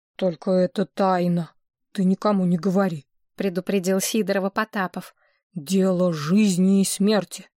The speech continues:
"Ну, поразился Сидоров, круто, мафия похитила?" "Нет, мафия — это в Италии. Расскажи, а?" Потапов поведал о горестной судьбе Пифона.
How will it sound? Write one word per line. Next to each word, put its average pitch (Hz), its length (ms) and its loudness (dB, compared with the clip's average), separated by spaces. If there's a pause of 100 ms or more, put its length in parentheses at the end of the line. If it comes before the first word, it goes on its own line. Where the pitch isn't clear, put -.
(500)
"Ну, 208 1000 0 (160)
поразился 196 580 0
Сидоров, 170 540 -6 (100)
круто, 294 520 -2 (480)
мафия 170 600 -6
похитила?" 220 640 -6 (640)
"Нет, 185 460 -4
мафия — 208 460 -2
это 214 140 -6
в 220 60 -2
Италии. 196 500 -6 (260)
Расскажи, 294 520 -2
а?" 262 220 -2 (1000)
Потапов 349 760 -2 (100)
поведал 233 600 0
о 208 80 2
горестной 214 540 0
судьбе 190 440 -2
Пифона. 190 720 -6